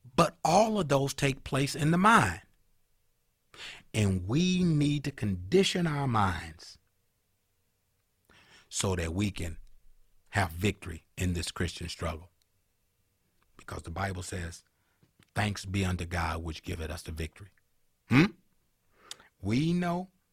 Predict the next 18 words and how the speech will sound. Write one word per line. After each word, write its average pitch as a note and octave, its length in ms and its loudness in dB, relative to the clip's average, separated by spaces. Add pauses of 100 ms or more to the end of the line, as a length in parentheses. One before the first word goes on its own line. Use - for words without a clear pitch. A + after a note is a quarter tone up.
(280)
we B2+ 240 -2
have C#3 300 -2
struggle, F3 520 -4 (1040)
but G#2 300 0 (100)
thanks C#3 380 0
be B2+ 320 -2
unto C3 240 -4
God A#2 580 0
that G#2+ 240 -4
giveth G#2 320 -2
us G2 180 -4
the G2 100 -6
victory F#2 440 -6 (560)
through G2+ 180 -2
Jesus F#2 320 -4
Christ F2+ 320 -2
our E2+ 140 -4
Lord. E2+ 340 -6